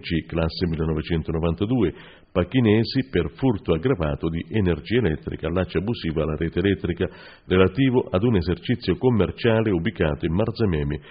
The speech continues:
e hanno altresì denunciato per il medesimo reato pam classe millenovecentosessantacinque e P C classe millenovecentotrentadue,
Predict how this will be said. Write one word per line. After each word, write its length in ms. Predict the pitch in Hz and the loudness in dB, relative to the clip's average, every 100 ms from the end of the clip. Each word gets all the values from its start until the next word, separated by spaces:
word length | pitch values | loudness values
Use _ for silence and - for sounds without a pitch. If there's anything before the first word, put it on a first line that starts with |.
| - - | -20 -6
e 80 | 90 | 0
hanno 180 | 104 98 | 2 2
altresì 360 | 87 98 110 | 2 0 0
denunciato 720 | 90 101 85 85 107 98 85 85 | 0 0 0 0 0 0 -2 -2
per 160 | 85 | -2
il 160 | 80 78 | -4 -2
medesimo 480 | 85 107 - 78 90 | 0 0 2 0 2
reato 500 | 123 85 76 - - - - | 2 2 0 -2 -4 -8 -2
pam 480 | 120 120 120 123 - | 0 2 0 -2 -2
classe 400 | 95 92 92 101 | -2 -2 -2 -2
millenovecentosessantacinque 1500 | 98 95 95 92 - 92 92 98 110 98 104 - 104 82 67 - - - - | -2 0 -2 -2 -4 -4 -4 -4 -2 -2 -2 -2 -4 -4 -6 -8 -14 -20 -4
e 160 | 87 | -4
P 80 | - 107 | 0 -4
C 240 | - 127 | 0 -2
classe 380 | 85 87 87 85 | 0 -2 -2 -2
millenovecentotrentadue, 1400 | 90 107 76 80 - 85 87 82 - 104 98 131 85 | 0 0 -2 -4 -2 -2 -4 -2 0 0 0 0 0